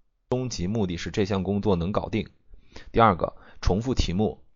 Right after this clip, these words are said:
如果没有话说，适当转换说法，对题目相关内容进行反复表述，但不要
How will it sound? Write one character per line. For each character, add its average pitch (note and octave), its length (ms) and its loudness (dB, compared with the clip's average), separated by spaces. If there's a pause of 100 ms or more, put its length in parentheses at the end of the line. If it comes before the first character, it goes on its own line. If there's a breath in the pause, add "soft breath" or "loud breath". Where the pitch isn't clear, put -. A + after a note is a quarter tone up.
(400 loud breath)
如 G3 280 6
果 B2 220 2
没 F2 240 2
有 G#3 140 6
话 C3 280 0
说， B2+ 380 2
适 D3 380 0
当 B2+ 260 2
转 F2 340 4
换 D#3 300 4
说 F3+ 240 2
法， F#2+ 220 0
对 G2+ 160 4
题 - 240 -4
目 B2 160 -2
相 B2 200 2
关 B2+ 160 2
内 C#3 140 0
容 F#2+ 240 2
进 B2+ 300 -4
行 F#2+ 400 -4
反 E2 400 0
复 D#3 200 -8
表 G2 360 0
述， A#2 200 -4
但 A#2+ 280 4
不 F#2+ 300 -2
要 D#3+ 340 4